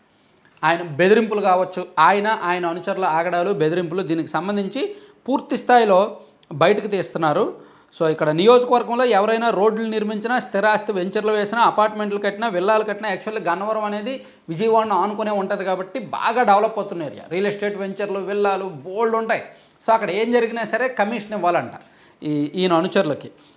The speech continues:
So, అదొకటి బాగా వాళ్ళు కొంతమంది కంప్లైంట్ ఇచ్చారంట. So, "మేము ఇలా కమిషన్ ఇచ్చుకున్నాము, మమ్మల్ని బెదిరించారు" అని, దాన్ని బేస్ చేసుకొని ఇప్పుడు కొంచెం బిగిస్తున్నారు. అలాగే, ఆ, వీరపనేనిగూడెం, సూరంపల్లి, మల్లవల్లి పారిశ్రామిక వాడలో మౌలిక వసతుల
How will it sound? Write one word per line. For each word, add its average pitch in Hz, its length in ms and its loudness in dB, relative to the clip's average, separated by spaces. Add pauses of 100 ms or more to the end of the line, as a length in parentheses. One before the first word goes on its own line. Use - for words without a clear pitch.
(120)
So, 185 80 4
అదొకటి 214 380 6
బాగా 190 580 4
వాళ్ళు 190 280 4
కొంతమంది 202 440 -2
కంప్లైంట్ 202 440 0
ఇచ్చారంట. 107 400 -10 (520)
So, 170 100 0
"మేము 175 220 2
ఇలా 175 180 4
కమిషన్ 190 420 -4
ఇచ్చుకున్నాము, 180 480 -2
మమ్మల్ని 165 360 0
బెదిరించారు" 165 560 0
అని, 123 100 -4 (120)
దాన్ని 180 380 2
బేస్ 208 320 -2
చేసుకొని 208 460 -4 (320)
ఇప్పుడు 190 180 -4
కొంచెం 170 340 -2
బిగిస్తున్నారు. 156 540 -4 (480)
అలాగే, 196 520 4 (520)
ఆ, 127 540 -2
వీరపనేనిగూడెం, 240 880 4
సూరంపల్లి, 226 640 2
మల్లవల్లి 226 480 4
పారిశ్రామిక 208 640 0
వాడలో 190 360 4
మౌలిక 254 400 2
వసతుల 240 480 2